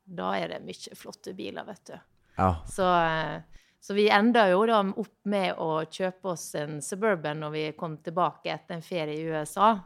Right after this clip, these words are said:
Speaker 2: Ja.
Speaker 1: Da hadde vi Expedition fra før, så det er jo stor og god bil.
Speaker 2: Mm.
Speaker 1: Men etter å ha da kjørt en, en,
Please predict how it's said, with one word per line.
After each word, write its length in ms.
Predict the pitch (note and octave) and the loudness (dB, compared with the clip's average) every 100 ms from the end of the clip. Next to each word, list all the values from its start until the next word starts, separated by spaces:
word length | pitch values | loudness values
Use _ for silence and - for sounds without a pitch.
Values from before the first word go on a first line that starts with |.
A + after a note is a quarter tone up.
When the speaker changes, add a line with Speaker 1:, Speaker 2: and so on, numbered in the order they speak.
| - | -2
Speaker 2:
Ja. 180 | F2 E2+ E2+ - | 0 2 -2 -8
Speaker 1:
Da 100 | F#3+ | 2
hadde 280 | F3 F3+ G3+ | 2 4 2
vi 80 | E3+ D#3 | 2 0
Expedition 720 | D3+ - F3 F3 - D#3 D3 | -4 -8 -6 -6 -6 -8 -8
fra 160 | C#3+ D#3 | -8 -8
før, 260 | - G#3 G#3+ | -4 -4 -4
så 80 | F#3+ | -4
det 140 | E3+ | -4
er 80 | D#3 | -6
jo 60 | - | -12
stor 340 | - E3+ D3+ | -10 -6 -6
og 140 | D3 D#3 | -6 -8
god 220 | E3 D3+ | -8 -4
bil. 240 | G3 C4+ A3+ - | -2 -2 -6 0
Speaker 2:
Mm. 340 | - G2+ E2 E2+ | 4 6 6 0
Speaker 1:
Men 240 | E3 F3 | -2 -2
etter 240 | F#3 - F#3+ | -2 -2 -2
å 60 | |
ha 80 | D#3+ | 0
da 140 | E3 D#3+ | 0 -4
kjørt 380 | - E3+ - - | -6 -8 -6 -8
en, 220 | C#3+ C#3+ | -8 -8
en, 320 | C#3+ D3+ D#3 | -10 -10 -10